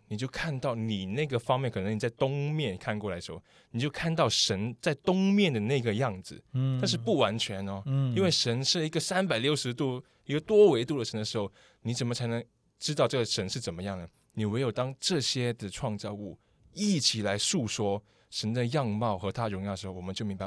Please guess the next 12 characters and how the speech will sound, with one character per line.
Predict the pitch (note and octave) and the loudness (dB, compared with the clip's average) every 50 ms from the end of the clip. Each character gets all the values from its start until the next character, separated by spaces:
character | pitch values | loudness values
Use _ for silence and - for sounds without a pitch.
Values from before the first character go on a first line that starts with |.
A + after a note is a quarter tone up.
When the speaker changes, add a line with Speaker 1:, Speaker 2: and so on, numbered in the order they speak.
| - - | -8 -6
Speaker 1:
哦， | B2 A#2 A2 G2+ - _ _ _ _ _ _ _ _ | -8 -8 -8 -10 -12 _ _ _ _ _ _ _ _
原 | - G#2 G2+ | -10 -8 -6
来 | G#2+ G#2+ | -4 -4
我 | G2+ F#2 F2+ | -4 -6 -8
们 | F2+ F2 F2 | -10 -12 -12
的 | F2+ F2+ | -10 -8
神 | F2 - - F2 E2+ E2+ | -6 -6 -6 -8 -10 -14
是 | - - - A#2 G#2 | -12 -10 -8 -8 -6
这 | - - B2 A2+ G2+ | -6 -6 -6 -4 -6
样 | G2 F2+ E2+ F2+ | -8 -12 -14 -16
子 | - - | -20 -20
的 | E2 - | -20 -20